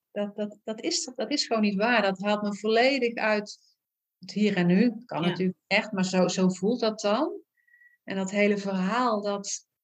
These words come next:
Speaker 1: ja, dat, dat kan natuurlijk ook hele fijne gevoelens oproepen. Maar het hele verhaal roept vaak ook juist alle niet fijne gevoelens op. En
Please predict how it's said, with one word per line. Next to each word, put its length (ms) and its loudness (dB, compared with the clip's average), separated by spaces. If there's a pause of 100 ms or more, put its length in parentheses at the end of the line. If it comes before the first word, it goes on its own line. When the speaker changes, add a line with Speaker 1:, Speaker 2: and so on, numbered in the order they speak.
(200)
Speaker 1:
ja, 320 -8
dat, 240 0
dat 240 0
kan 140 4
natuurlijk 360 4
ook 60 -2
hele 220 4
fijne 340 4
gevoelens 480 -2
oproepen. 680 -10 (520)
Maar 120 -12
het 100 -8
hele 220 0
verhaal 380 0
roept 260 -4
vaak 440 0
ook 180 -2
juist 560 0
alle 340 -2 (160)
niet 360 0
fijne 380 -2
gevoelens 540 -10
op. 320 -2
En 360 -6